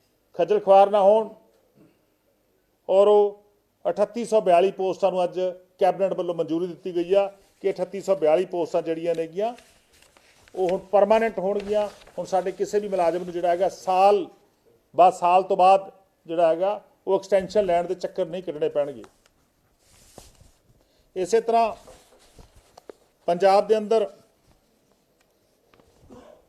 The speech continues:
ਮੈਡੀਕਲ ਸਹੂਲਤਾਂ 'ਚ ਡਾਕਟਰਾਂ ਦੀਆਂ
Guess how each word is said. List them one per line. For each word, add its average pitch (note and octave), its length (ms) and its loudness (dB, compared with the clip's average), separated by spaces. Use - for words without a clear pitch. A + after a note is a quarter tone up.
ਮੈਡੀਕਲ G#3+ 460 2
ਸਹੂਲਤਾਂ E3+ 460 -2
'ਚ - 160 -14
ਡਾਕਟਰਾਂ F#3+ 580 0
ਦੀਆਂ A3+ 380 -4